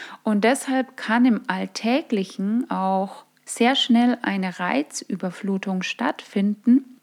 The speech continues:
Und wenn man dazu noch sehr empathisch ist, also das heißt, dass man Emotionen und auch Gefühle anderer sehr stark wahrnimmt und auch die Stimmung im Raum sehr stark wahrnimmt,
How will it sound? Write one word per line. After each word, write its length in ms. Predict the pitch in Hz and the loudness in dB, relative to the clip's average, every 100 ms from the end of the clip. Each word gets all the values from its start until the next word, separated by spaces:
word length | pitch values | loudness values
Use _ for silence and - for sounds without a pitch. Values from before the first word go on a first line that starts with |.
| _ _ - - - - | _ _ -20 -20 -14 -4
Und 220 | 208 190 | -2 2
wenn 160 | 226 | 6
man 240 | 262 247 208 | 8 6 4
dazu 500 | 208 269 277 - 226 | 2 0 -2 0 2
noch 260 | 208 208 | 2 0
sehr 400 | - - 233 233 | -2 0 2 2
empathisch 800 | 185 180 - - 349 370 - 175 - | -2 -6 -6 -4 -4 -4 -8 -8 -8
ist, 380 | - 185 - | -10 -12 -12
also 220 | 185 190 190 | -12 -10 -10
das 300 | 180 - 190 | -10 -10 -4
heißt, 400 | 202 214 214 - | -2 0 -2 -8
dass 180 | 185 | -6
man 300 | 196 185 180 - - - _ _ _ - | -4 -2 -4 -8 -18 -20 _ _ _ -6
Emotionen 920 | 208 196 196 - - 220 254 254 233 | 0 0 -2 -6 -2 4 6 6 4
und 160 | - - | 0 -4
auch 240 | 196 - | -6 -6
Gefühle 640 | 196 - - 262 294 240 - | -8 -8 2 6 8 6 4
anderer 420 | 190 190 180 185 | -2 -2 -4 -4
sehr 360 | - 190 190 190 | -4 -2 0 0
stark 420 | - 190 190 175 | -2 -4 -4 -6
wahrnimmt 640 | 196 208 226 214 196 190 | -2 4 4 6 4 0
und 180 | 185 185 | -2 -6
auch 220 | 185 190 | -6 -8
die 160 | - 190 | -6 -4
Stimmung 580 | - - 226 233 208 190 | -4 2 6 6 4 0
im 140 | 190 | -2
Raum 480 | 196 202 226 247 202 | 0 4 6 4 2
sehr 320 | 190 190 185 | -2 -6 -6
stark 380 | - 190 185 - | -6 -6 -8 -4
wahrnimmt, 560 | 185 190 202 220 233 | -2 0 2 2 2